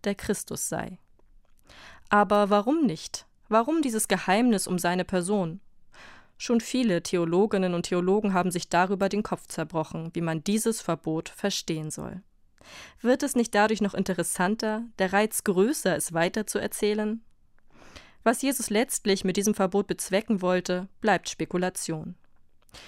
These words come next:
Für mich stellt sich bei dieser Bibelstelle eine ganz andere Frage. Jesus stellt sie auch an mich und an jeden von uns. „Für wen hältst du mich?“ Für wen halte ich diesen Jesus von Nazareth,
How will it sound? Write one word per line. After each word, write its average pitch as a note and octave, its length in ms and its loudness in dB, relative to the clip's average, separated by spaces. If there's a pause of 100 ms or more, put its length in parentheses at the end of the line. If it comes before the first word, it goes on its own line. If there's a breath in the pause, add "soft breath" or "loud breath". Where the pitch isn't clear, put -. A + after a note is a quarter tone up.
(220 loud breath)
Für F#3 220 -2
mich G#3 320 0
stellt A#3 300 0
sich - 140 -8
bei G3+ 120 2
dieser G3 220 2
Bibelstelle F#3 800 -2
eine F3+ 200 0
ganz - 220 0
andere A3 420 2
Frage. E3+ 560 -10 (560 soft breath)
Jesus A3+ 500 0
stellt G#3 260 0
sie - 140 0
auch F#3+ 220 2
an F#3 180 0
mich - 400 0
und E3+ 420 -6
an E3+ 140 -2
jeden G#3 280 0
von E3 180 -6
uns. - 360 -10 (640 loud breath)
„Für G#3+ 300 2
wen C#4 260 2
hältst A3 520 -2
du D#3 80 -4
mich?“ D#3 480 -10 (1300 loud breath)
Für A#3 300 2
wen C4+ 300 2
halte B3 240 2
ich - 320 0
diesen F3 340 0
Jesus F#3+ 460 2
von F3 160 -2
Nazareth, F3 640 -2